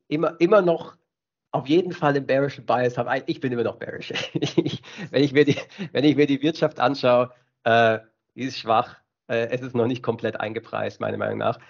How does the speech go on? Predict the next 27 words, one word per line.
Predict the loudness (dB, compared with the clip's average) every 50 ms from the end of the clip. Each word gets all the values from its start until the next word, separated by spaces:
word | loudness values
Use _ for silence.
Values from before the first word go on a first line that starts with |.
| _ _ _ _
Wenn | 0 2
ich | 4 4
mir | 4
anschaue, | 4 2 2 0 -4 -6
wie | -6 -12
billig | -4 0 2 4 4 2 0 -2
die | -6 -4
russische | -4 -4 -6 -6 -10 -6 -6 -2
Ware | 0 0 0 0 0 -2
ist, | -4 -6 -8 -8 -10 _ _ -6
dann | -6 -6
kann | -4 -4 -2 -2
ich | -2 -2 -2
mir | -2 -2
nicht | -2 -4 -4
vorstellen, | -2 2 2 2 2 2 0 0 0 -2 -4 -6 _ _ _
dass | -2 0 0
auf | -2 -6 -6 _
Dauer | _ 2 4 4 6 6 6 6 6 4 2 -2 _ _ _ _
niemand | -8 -2 -2 0 2 4 2 2 2 -2 -6 -12 _ _
zugreifen | _ -14 -12 -12 -8 -6 -4 -4 -4 -4 -6 -10 -10
wird | -6 -6 -6 -6 -4
bei | _ -4 -4 -2
minus | -2 -2 -2 -2 -2 -2
dreißig | -2 0 0 0 -2 -4 -8 -6
Dollar | -4 -2 -2 -2
Discount. | -4 -6 -10 -10 -8 -6 -6 -6 -6 -12